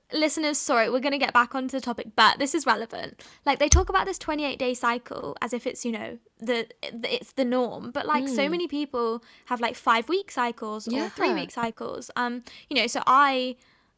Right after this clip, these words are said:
Speaker 1: I have, like, P M S for ten days, and then sometimes I bleed for quite a long time, and then I still feel a bit meh for, like, a few days after 'cause I've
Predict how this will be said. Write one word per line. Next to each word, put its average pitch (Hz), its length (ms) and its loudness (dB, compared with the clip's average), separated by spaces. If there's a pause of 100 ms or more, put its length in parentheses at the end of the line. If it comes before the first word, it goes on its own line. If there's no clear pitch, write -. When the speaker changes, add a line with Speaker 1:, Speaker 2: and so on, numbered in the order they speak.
(280)
Speaker 1:
I 254 180 8
have, 262 220 6
like, 240 180 2
P 254 100 -6
M 240 120 -2
S 226 200 -8
for 226 180 -8
ten 247 260 -6
days, 226 480 -2
and 240 200 -4
then 214 440 -2
sometimes 240 360 -4
I 220 80 -4
bleed 220 260 -10
for - 80 -20
quite - 240 -8
a - 20 -14
long 254 120 -14
time, 339 460 -2
and 254 120 -2
then 226 340 -2
I 240 80 -2
still 247 240 -4
feel 233 140 -8
a 220 60 -8
bit - 180 -8 (800)
meh 240 440 4
for, - 140 -8
like, 214 280 0
a 208 40 -10
few 233 180 -8
days 220 200 -4
after 220 300 0
'cause 220 160 -14
I've 214 120 -10